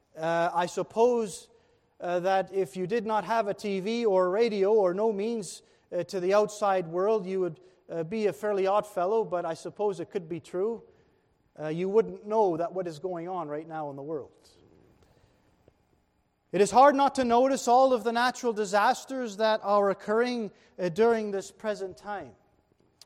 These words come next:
As our brother just prayed, reminding us of those raging, uh, wildfires,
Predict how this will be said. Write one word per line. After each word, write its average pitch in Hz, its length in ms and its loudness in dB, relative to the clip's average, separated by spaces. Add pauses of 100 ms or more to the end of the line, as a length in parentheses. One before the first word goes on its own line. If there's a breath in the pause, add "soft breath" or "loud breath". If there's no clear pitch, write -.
(680 soft breath)
As 156 180 -2
our 196 140 6
brother 240 340 8
just 220 300 -2
prayed, 226 500 2
reminding 220 540 0
us 226 260 -2
of 180 180 -4
those 202 280 0
raging, 220 560 -2 (400 soft breath)
uh, 185 60 -2
wildfires, 214 1160 4